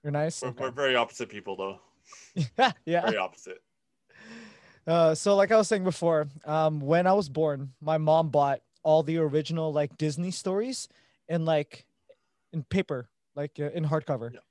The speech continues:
Speaker 1: So there
Speaker 2: Yeah.
Speaker 1: was this huge stand, and there's, like, maybe forty of the original Disney stories, and she would read one of the Disney stories to us every single night. And
Speaker 2: Nice.
Speaker 1: these things are collectibles, dude.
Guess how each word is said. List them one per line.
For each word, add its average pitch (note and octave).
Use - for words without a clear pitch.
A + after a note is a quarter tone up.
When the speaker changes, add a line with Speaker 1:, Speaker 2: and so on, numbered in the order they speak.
Speaker 1:
So E3
there D#3+
Speaker 2:
Yeah. -
Speaker 1:
was D#3
this D#3+
huge G#3
stand, D#3+
and D3+
there's, D#3+
like, E3
maybe E3+
forty F3
of C#3+
the D#3+
original D#3+
Disney D3+
stories, B2+
and C#3+
she F3
would D#3
read D#3
one D3+
of C#3+
the C#3+
Disney D3
stories B2
to C3+
us A#2+
every B2+
single C3
night. B2
And C#3+
Speaker 2:
Nice. G#2
Speaker 1:
these G3
things C4+
are C#4+
collectibles, D3+
dude. A#2+